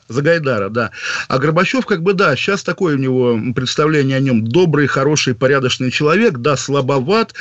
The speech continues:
больше любил жену, чем страну, ну вот не справился. Я думаю, и эти, конечно,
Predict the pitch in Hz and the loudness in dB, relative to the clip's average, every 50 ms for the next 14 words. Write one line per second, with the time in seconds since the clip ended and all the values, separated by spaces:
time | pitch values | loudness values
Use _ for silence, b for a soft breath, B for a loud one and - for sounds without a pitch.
0 | B B B 120 123 147 160 147 - - 143 131 135 135 127 135 127 123 110 120 | B B B -2 2 2 2 2 2 0 0 0 0 0 0 0 0 0 2 2
1 | 147 147 151 143 - - - 131 120 - - 135 143 170 214 208 160 131 147 160 | 2 2 2 0 0 0 -2 -2 -2 -4 -2 -2 0 2 4 4 4 2 2 0
2 | - - 147 143 - - - 139 135 117 104 95 95 - - 131 139 160 180 214 | 0 0 0 0 0 0 0 2 2 2 2 0 -2 -4 -2 -2 0 2 2 2
3 | 202 196 185 170 160 165 175 220 247 - - 165 - 147 139 139 127 - - 131 | 2 2 2 2 2 2 2 2 2 0 0 0 0 0 2 0 0 -2 -2 -4
4 | 123 113 | -4 -4